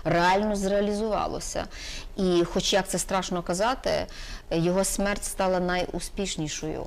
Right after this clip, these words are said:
як казав, власне, його син, тому що вона показала неймовірну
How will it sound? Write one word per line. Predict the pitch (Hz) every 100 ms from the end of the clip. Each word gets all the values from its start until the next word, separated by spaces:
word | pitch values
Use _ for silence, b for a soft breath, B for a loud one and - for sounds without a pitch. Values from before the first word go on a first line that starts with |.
| 170
як | 156 -
казав, | - 147 147
власне, | 151 151 151 156 151
його | 151 156
син, | - 139 143 156
тому | 156 151
що | - 156
вона | 160 160
показала | 160 160 160 170 196
неймовірну | 175 165 175 196 220 233 208 202 160 151 202